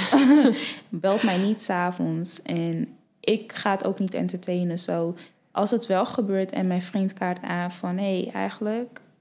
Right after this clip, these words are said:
this is not, I don't think this is right." Dan ga ik het ook bij hun aankaarten van, "Hey, je belt me om zus en zo laat. Ik kan het niet waarderen en neither can my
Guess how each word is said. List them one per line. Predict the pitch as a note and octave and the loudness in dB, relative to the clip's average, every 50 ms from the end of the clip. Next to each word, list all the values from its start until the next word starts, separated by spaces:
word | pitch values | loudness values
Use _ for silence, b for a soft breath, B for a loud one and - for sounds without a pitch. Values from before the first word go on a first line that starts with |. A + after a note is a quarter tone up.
| - - - | -20 -20 -18
this | F3+ G3 G3 - | -18 -16 -10 -6
is | A3 G#3 G3+ | -6 -4 -2
not, | - F#3+ F3+ F3+ F3+ F3 - - - - - - - F2+ - | -2 0 0 0 0 0 0 -2 -2 -4 -6 -4 -2 -2 -2
I | |
don't | F3+ F#3 F#3 F#3 F3 F2 - - - _ _ _ | 0 0 0 0 2 0 0 -2 -6 _ _ _
think | - - F3 E3 E3 | -8 -6 -6 -4 -4
this | E3 F3 F3 - | -4 -6 -6 -6
is | - - - | -6 -8 -6
right." | - F3 E3+ F3 G3+ - - - B B B B B B B _ | -6 -4 -2 -2 -2 -2 -4 -8 B B B B B B B _
Dan | - - F3+ F#3 F3+ F3 E3 - | -12 -6 -2 0 0 0 0 -2
ga | - - - F#3 | -2 0 0 2
ik | F#3+ F#3+ | 2 2
het | F#3+ F#3+ - - | 0 -4 -2 -2
ook | G3+ A#3 A3+ | -2 -2 0
bij | G#3+ G#3 F#3+ | 0 0 0
hun | F#3+ G3+ A#3+ A#3+ - | 2 0 0 0 -2
aankaarten | F#3 F#3 F#3+ - F#3 F3+ F3+ F3+ - | -2 -2 -2 -2 -2 -2 -2 -4 -4
van, | - F#3 | -2 0
"Hey, | F#3+ G3+ G3 G3 F#3+ F#3 | 0 0 0 0 0 0
je | F#3+ F#3+ | -2 -2
belt | F3+ F#3 F#3 G3 G3 | -2 -2 -2 -2 0
me | A3 G#3 | -2 -2
om | G3 F#3 F#3 | -2 -2 -4
zus | - - G3+ G3 - | -4 -4 -4 -4 -4
en | - F#3+ | -4 -6
zo | - - F#3+ F#3+ F#3+ | -4 -2 -2 -2 0
laat. | F#3 F3+ F3 F3 F3 F3+ F3+ - - _ _ - | 0 0 0 0 -2 -2 -6 -8 -18 _ _ -6
Ik | - G3+ | -6 -6
kan | - - A3+ G#3+ | -2 0 0 0
het | G#3+ - | 0 0
niet | G3 F#3+ F3+ - | -2 -4 -4 -4
waarderen | F#3 F3+ F3+ F3+ F3+ F3 F#3 F#3 F3+ - | -4 -4 -2 -2 -2 -2 -2 -4 -4 -2
en | E3+ - F3 F3 | -2 -2 -2 -2
neither | F3 F3+ F3+ F#3 F3+ F#3 F3+ | -4 -4 -6 -6 -8 -8 -8
can | - - F3 E3+ E3+ E3+ | -8 -12 -14 -14 -14 -12
my | E3 E3 E3 E3+ | -10 -10 -10 -10